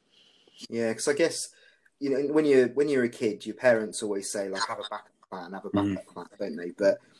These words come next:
Speaker 1: when you, when you're actually on that road and you think, "Hang on a minute, I'm, no, I'm gonna do this," and you are single-minded enough to,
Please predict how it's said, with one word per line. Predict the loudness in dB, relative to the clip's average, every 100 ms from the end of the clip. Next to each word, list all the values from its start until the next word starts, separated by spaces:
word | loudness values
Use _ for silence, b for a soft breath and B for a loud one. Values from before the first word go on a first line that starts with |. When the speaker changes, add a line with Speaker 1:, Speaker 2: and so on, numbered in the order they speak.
| b b b _ _ _ _ _
Speaker 1:
when | 2 2
you, | 4 2 2
when | -2
you're | 0 0
actually | 0 2 4
on | 4
that | 2 0
road | -2 -2 -2 -8 -12 -16 _ _ -10
and | -8 -8
you |
think, | -6 -6
"Hang | -6
on | -8
a |
minute, | -6 -4
I'm, | -2
no, | -2 -2
I'm | -2
gonna | -2 -4
do | 0 -2
this," | -2 -6 -6
and | -2
you | 4
are | 4 2
single-minded | -2 -8 -8 -6 -6 -6 -10
enough | -12 -12 -12 -10
to, | -8 -8